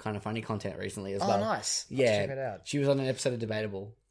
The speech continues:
Speaker 2: Oh,
Speaker 1: Uh,
Speaker 2: yes, I did
Speaker 1: she
Speaker 2: see
Speaker 1: was
Speaker 2: a
Speaker 1: the,
Speaker 2: picture
Speaker 1: the
Speaker 2: of
Speaker 1: top
Speaker 2: that.
Speaker 1: ten PlayStation
Speaker 2: Yeah,
Speaker 1: games, which
Speaker 2: yes.
Speaker 1: was really, really, really good. A really good episode.
Speaker 2: Yeah.
Speaker 1: Um,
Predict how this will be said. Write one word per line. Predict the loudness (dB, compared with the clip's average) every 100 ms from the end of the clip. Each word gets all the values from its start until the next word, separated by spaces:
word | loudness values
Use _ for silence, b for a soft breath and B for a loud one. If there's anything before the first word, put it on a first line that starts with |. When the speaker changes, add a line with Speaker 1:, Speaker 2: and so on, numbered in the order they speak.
| _
Speaker 2:
Oh, | 8 12 12 12
Speaker 1:
Uh, |
Speaker 2:
yes, | 12 8 6
I |
did | 4
Speaker 1:
she | 4
Speaker 2:
see | 4
Speaker 1:
was |
Speaker 2:
a | 2
Speaker 1:
the, |
Speaker 2:
picture | 4 4
Speaker 1:
the | 4
Speaker 2:
of |
Speaker 1:
top |
Speaker 2:
that. | 6
Speaker 1:
ten | 4 6
PlayStation | 4 6 4 4 0
Speaker 2:
Yeah, | -2
Speaker 1:
games, | -2 -2
which | -2
Speaker 2:
yes. | -2
Speaker 1:
was | -2 -4 B B B -14
really, | -10 -4 4 6 8 8
really, | 8 8 8
really | 6
good. | 4 0 0 -4 -12 _ -2
A | 0
really | 0 0 0 0
good | 2
episode. | 2 2 2 2 2 0 -4
Speaker 2:
Yeah. | -4 0
Speaker 1:
Um, | 2 2 -2 -6